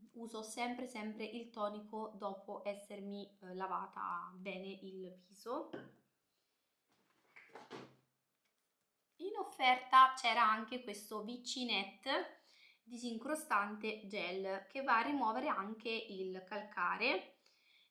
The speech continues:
e, e niente, ho preso una confezione.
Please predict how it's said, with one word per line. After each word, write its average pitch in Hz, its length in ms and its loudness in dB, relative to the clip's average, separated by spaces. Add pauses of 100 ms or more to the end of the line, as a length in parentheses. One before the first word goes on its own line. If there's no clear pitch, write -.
e, 214 760 0
e 214 100 -6
niente, 196 300 -6
ho 208 80 -8
preso 214 380 -8
una 240 240 -4
confezione. 196 1040 -10